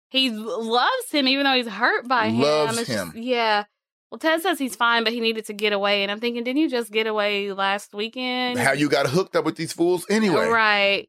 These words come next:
Speaker 1: Yeah. He says he meant to call, but he wasn't in a good place. And Emmett says, "That's funny because he always heard that Palm Springs is a good place."
Speaker 2: Uh,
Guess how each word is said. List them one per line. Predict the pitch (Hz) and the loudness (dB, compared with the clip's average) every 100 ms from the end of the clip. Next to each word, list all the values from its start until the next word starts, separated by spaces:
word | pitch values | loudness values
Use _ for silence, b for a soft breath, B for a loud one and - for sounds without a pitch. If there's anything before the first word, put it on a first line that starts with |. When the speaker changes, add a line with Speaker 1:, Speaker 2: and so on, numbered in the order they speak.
| - | -12
Speaker 1:
Yeah. | 214 226 202 196 | -2 2 4 4
He | 220 | 0
says | 233 226 | -2 -4
he | 233 | -2
meant | 220 196 | -2 -4
to | 208 | -6
call, | - 330 311 | -2 0 2
but | 233 220 | 0 -2
he | |
wasn't | 202 202 190 180 | 0 -2 -2 -8
in | |
a | 175 | -6
good | 165 - | -8 -8
place. | 247 220 185 - | -2 0 0 -4
And | 160 | -6
Emmett | 208 220 | -4 -6
says, | - 185 175 170 | -2 -2 -2 -6
"That's | 202 294 330 | -4 -4 -2
funny | 196 180 208 | -2 -2 -2
because | 233 214 - | -6 -10 -10
he | 226 | -6
always | 190 190 | -6 -6
heard | - 180 175 | -6 -6 -8
that | 165 - | -18 -10
Palm | 208 208 | -8 -8
Springs | - 240 269 - | -8 -6 -6 -6
is | 392 214 | -8 -8
a | |
good | 190 170 - | -8 -10 -8
place." | 220 117 127 | -8 -8 -2
Speaker 2:
Uh, | 151 | -2